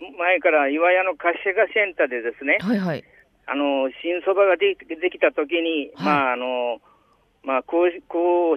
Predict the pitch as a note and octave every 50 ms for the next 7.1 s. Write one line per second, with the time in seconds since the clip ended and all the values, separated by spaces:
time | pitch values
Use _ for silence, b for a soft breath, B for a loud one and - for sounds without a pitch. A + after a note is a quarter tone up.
0 | - - E3+ E3 D3 C3+ - - D#3+ - C#3+ - C3 B2+ C#3 C#3 C#3+ D3 D3 D3
1 | - - - C#3+ A#2 A2+ A2+ B2 C3 B2+ B2+ A2+ G2+ - - A3+ - D4+ C#4 C#4+
2 | - C4+ C4 B3 - - - D3+ C3 - - - G3+ G3+ G3 - - - D#3+ C#3+
3 | B2 A#2 F3 D#3+ D3+ - F3 F3 - F#3+ F#3+ F#3+ F#3+ E3+ B2+ - - _ - -
4 | E3 D#3 C3 - - F3 D#3+ C3+ B2 - - C3 B2 C#3+ D#3+ D3+ F3 F#3 F3 D#3+
5 | D3 - F#3+ E3 F#3 G3 F3+ D#3+ - E3+ D3 D3 C#3+ C#3 C#3 C#3+ C#3+ D3 D3+ C#3+
6 | C3+ D3 E3 D#3 C3+ D3+ - D#3 C3 A#2+ C#3+ F#3 - - C#4+ E4+ F4+ E4+ E4 A#3+
7 | C3+ -